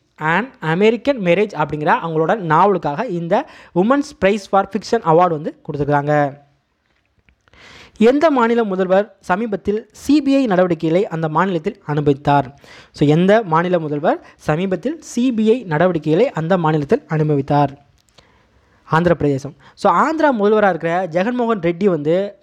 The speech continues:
so, நிறைய காலமா வந்து தடையில இருந்த சி பி ஐ நடவடிக்கைகள் வந்து அந்த மாநிலத்துல அனுமதிச்சிட்டாரு. இதுக்கு முன்னால சந்திரபாபு நாயுடு, அந்த சி எம் ஆ இருந்த சந்திரபாபு நாயுடு வந்து ரெண்டாயிரத்தி பதினெட்டு மே மாசம் வந்து பாத்தீங்க அப்படின்னா இந்த சி பி ஐ நடவடிக்கைகள் தடை வச்சுட்டாங்க. "எங்க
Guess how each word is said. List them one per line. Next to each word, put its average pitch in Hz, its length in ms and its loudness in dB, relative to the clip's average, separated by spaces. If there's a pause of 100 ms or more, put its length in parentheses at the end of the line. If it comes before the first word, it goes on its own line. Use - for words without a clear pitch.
so, 160 200 -6
நிறைய 160 280 0
காலமா 214 300 0
வந்து 190 340 -2
தடையில 185 220 2
இருந்த 165 480 0 (180)
சி 285 300 0
பி 240 180 2
ஐ 254 100 2
நடவடிக்கைகள் 165 560 0
வந்து 170 220 -2
அந்த 165 240 -6
மாநிலத்துல 165 520 0
அனுமதிச்சிட்டாரு. 143 640 0 (240)
இதுக்கு 240 240 2
முன்னால 220 440 2 (100)
சந்திரபாபு 240 360 0
நாயுடு, 160 320 0
அந்த 147 340 -6
சி 185 160 -8
எம் 214 160 2
ஆ 180 40 0
இருந்த 170 300 0 (120)
சந்திரபாபு 202 320 0
நாயுடு 151 340 -2
வந்து 254 200 -2 (280)
ரெண்டாயிரத்தி 285 540 2 (120)
பதினெட்டு 220 800 2
மே 220 480 -4
மாசம் 208 380 -2
வந்து 180 160 -6
பாத்தீங்க 156 220 -4
அப்படின்னா 147 300 -4
இந்த 208 140 -6
சி 285 240 0
பி 254 80 0
ஐ 269 60 0
நடவடிக்கைகள் 170 420 0
தடை 165 200 0
வச்சுட்டாங்க. 139 300 -4
"எங்க 139 140 -2